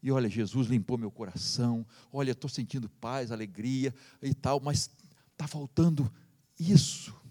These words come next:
Eu precisava falar com o senhor isso." Quando ele terminou de falar, irmãos,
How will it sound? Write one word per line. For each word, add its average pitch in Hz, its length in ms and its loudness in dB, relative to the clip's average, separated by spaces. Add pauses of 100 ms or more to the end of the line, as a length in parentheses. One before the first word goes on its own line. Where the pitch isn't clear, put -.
(200)
Eu 143 120 -2
precisava 165 480 0
falar 135 240 -2
com - 80 -20
o - 20 -14
senhor 104 220 -4
isso." - 420 -12 (2250)
Quando 196 180 -2
ele 277 120 -2
terminou 156 420 0
de - 80 -8
falar, 139 320 -2
irmãos, 92 640 -8